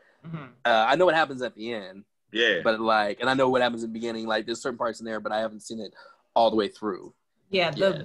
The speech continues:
Speaker 1: the movie, I don't remember. I remember the beginning when he's, like, dancing to be executed and
Speaker 3: Yeah,
Speaker 1: he's singing the
Speaker 3: yeah.
Speaker 1: song.
Speaker 2: Yeah.
Speaker 1: And then,
Speaker 2: Mm-hmm.
Speaker 1: like, his spirit is jumping from body to body.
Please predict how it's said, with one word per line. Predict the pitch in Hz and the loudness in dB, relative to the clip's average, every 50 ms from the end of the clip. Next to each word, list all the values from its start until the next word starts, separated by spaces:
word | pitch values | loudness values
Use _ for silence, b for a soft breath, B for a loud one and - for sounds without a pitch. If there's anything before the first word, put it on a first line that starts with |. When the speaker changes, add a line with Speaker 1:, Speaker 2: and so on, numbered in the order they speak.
| - | 0
Speaker 1:
the | - 196 196 | 2 2 2
movie, | 185 185 190 196 202 226 262 285 262 302 302 294 - | 2 2 2 2 2 2 2 2 0 0 0 2 2
I | 214 220 | 2 2
don't | 220 226 214 185 | 2 2 0 0
remember. | 208 202 196 185 185 190 202 208 202 214 214 214 - - | -4 -4 -4 -4 -2 -2 -2 -2 -2 -2 -2 -2 -2 -2
I | 160 170 | -2 -2
remember | 180 190 202 214 226 220 214 202 196 196 196 196 | -2 -2 0 0 0 2 0 0 -2 -2 -2 -2
the | 180 170 | -2 -4
beginning | 139 165 151 151 165 202 226 240 240 240 240 233 233 233 226 - - - | -8 -10 -10 -6 -2 0 0 2 2 2 0 0 -2 -2 -4 -8 -8 -4
when | 190 185 180 175 175 170 175 165 | -2 -2 0 -2 -2 -4 -4 -6
he's, | 151 185 214 196 165 - | -2 -2 -2 -2 -2 -4
like, | - 175 147 135 147 - | -4 -2 -2 -4 -2 -2
dancing | 185 185 190 202 196 196 214 214 196 190 196 190 | 0 0 2 0 0 -2 -2 -2 -2 -2 -2 -4
to | 190 208 190 | -4 -4 -2
be | 170 160 175 170 | -2 0 0 -2
executed | 180 180 - - 190 - 220 214 208 214 | -2 -4 -8 -12 -4 -2 -2 0 0 0
and | 220 220 - - - | 2 4 4 4 2
Speaker 3:
Yeah, | - - | 0 -2
Speaker 1:
he's | - | -6
singing | - - - - - | -10 -8 -6 -2 2
the | 117 117 | 4 4
Speaker 3:
yeah. | 104 | 4
Speaker 1:
song. | - - - - 110 | 4 4 4 4 4
Speaker 2:
Yeah. | 104 101 98 92 85 - - _ _ _ _ _ - | 4 4 4 2 0 -4 -8 _ _ _ _ _ 0
Speaker 1:
And | 226 214 208 | 0 2 4
then, | 202 208 202 | 4 4 4
Speaker 2:
Mm-hmm. | 196 196 | 4 2
Speaker 1:
like, | 196 180 180 | 2 2 2
his | 190 220 214 - | 0 -2 -4 -4
spirit | - - 202 196 202 202 190 | -6 -6 -4 -2 0 0 0
is | 185 170 - | 0 0 0
jumping | 180 180 180 180 190 | -2 -4 -4 -4 -8
from | - 196 180 165 | -10 -12 -6 -2
body | 160 160 165 165 175 | -2 -2 -2 -2 -6
to | 185 | -6
body. | 165 160 165 156 151 151 156 | -4 -4 -2 -2 -2 -4 -6